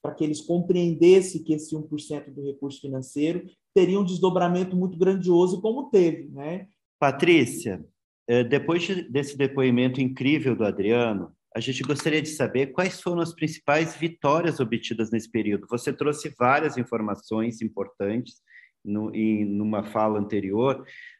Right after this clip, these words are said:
Speaker 2: mas conta pra gente qual a importância da criação do Sistema Municipal de Bibliotecas de Juína, né? Você falou de várias bibliotecas que foram se estabelecendo a partir do Plano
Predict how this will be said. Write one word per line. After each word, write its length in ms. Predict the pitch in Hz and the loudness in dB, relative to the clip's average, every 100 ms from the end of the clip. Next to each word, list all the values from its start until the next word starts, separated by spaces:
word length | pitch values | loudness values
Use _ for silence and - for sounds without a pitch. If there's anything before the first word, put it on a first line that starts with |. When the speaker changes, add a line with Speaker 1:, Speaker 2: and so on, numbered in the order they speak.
| _ | _
Speaker 2:
mas 800 | 123 135 143 139 - - - - _ | 0 2 2 -2 -6 -12 -16 -18 _
conta 260 | - 190 196 | -2 0 0
pra 200 | 175 147 | 0 0
gente 440 | 127 147 135 - | 0 0 -2 -6
qual 180 | - 160 | -4 -2
a 40 | |
importância 760 | 190 190 170 131 - 147 165 160 | -2 -2 -4 -4 0 0 0 0
da 100 | 127 | -2
criação 420 | 123 123 120 139 | 0 -2 0 -2
do 120 | 139 139 | -4 -6
Sistema 600 | - 131 - 156 170 165 | -8 -8 -4 0 0 0
Municipal 520 | 139 131 - 131 139 | 0 -2 0 0 0
de 100 | 127 | -2
Bibliotecas 720 | 131 135 143 139 147 156 139 | -2 -2 0 0 0 0 -4
de 80 | 117 | -4
Juína, 600 | 107 117 110 101 87 82 _ _ _ | -2 0 0 -2 -6 -12 _ _ _
né? 160 | 101 120 | -4 -2
Você 220 | 127 127 | -2 -6
falou 240 | 123 117 117 | -4 -2 -2
de 120 | 117 | -4
várias 420 | 107 123 139 127 | 2 2 2 0
bibliotecas 640 | 113 110 110 110 110 110 | -4 -4 -2 -4 -4 -10
que 120 | - | -12
foram 460 | - 113 113 113 110 - _ _ | -8 -2 -2 -2 -6 -14 _ _
se 140 | - | -10
estabelecendo 720 | 117 - 107 110 110 110 120 117 | -6 -4 -2 0 -2 -2 0 0
a 60 | |
partir 300 | 117 113 - | -2 -4 -4
do 120 | 110 113 | -6 -6
Plano 500 | 110 110 113 113 | -2 -2 0 -2